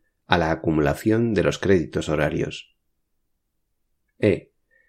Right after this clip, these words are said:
No ser trasladados ni sancionados por causas relacionadas con el ejercicio de su mandato representativo, ni durante la vigencia del mismo, ni en el año siguiente a su extinción, exceptuando la extinción que tenga lugar por revocación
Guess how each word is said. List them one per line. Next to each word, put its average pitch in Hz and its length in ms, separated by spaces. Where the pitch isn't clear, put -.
No 113 180
ser 123 220
trasladados 110 720
ni 98 120
sancionados 90 640
por 85 220
causas 107 460
relacionadas 101 800
con 85 160
el 76 80
ejercicio 80 500
de 110 100
su 92 140
mandato 82 400
representativo, 85 960
ni 101 160
durante 98 340
la 90 80
vigencia 110 460
del 95 160
mismo, 107 500
ni 80 180
en 78 80
el 73 140
año 107 240
siguiente 95 500
a 85 60
su - 100
extinción, 107 720
exceptuando 107 920
la - 140
extinción 110 640
que - 100
tenga 107 300
lugar 73 480
por 80 180
revocación 98 720